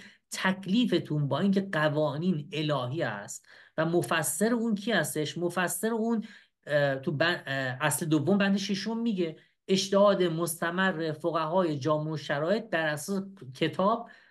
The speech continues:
و سنت معصومین. یعنی ما تکلیف اون از ابتدا با سیستم جمهوری اسلامی مشخص است، سیستمی که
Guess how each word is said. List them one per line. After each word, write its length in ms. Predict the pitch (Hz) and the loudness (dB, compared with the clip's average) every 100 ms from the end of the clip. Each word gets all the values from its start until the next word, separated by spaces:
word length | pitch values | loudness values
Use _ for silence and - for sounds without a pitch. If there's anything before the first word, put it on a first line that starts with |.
| _ | _
و 80 | 196 | 2
سنت 460 | 196 202 202 247 254 | 4 4 4 4 2
معصومین. 680 | 202 135 - 131 101 - _ _ _ _ _ _ _ _ _ _ _ _ _ _ _ - | 0 0 -4 -6 -8 -14 _ _ _ _ _ _ _ _ _ _ _ _ _ _ _ -2
یعنی 200 | 151 180 | 2 4
ما 140 | 190 | 4
تکلیف 460 | 196 180 - 220 196 | 2 0 -2 -2 0
اون 140 | 220 | 2
از 240 | 185 160 147 | 2 0 -2
ابتدا 420 | 156 - 156 185 | -6 -2 2 2
با 120 | 160 | 2
سیستم 680 | 151 - 156 - - 202 220 | 0 -2 -4 -4 0 2 2
جمهوری 340 | 196 160 151 | 0 0 -2
اسلامی 300 | 139 - 156 | -2 -4 -6
مشخص 540 | 147 127 123 127 123 - | -4 -4 -4 -4 -6 -6
است، 220 | - - | -8 -6
سیستمی 360 | 131 - 165 | -4 -4 -4
که 280 | 160 175 - | 0 0 0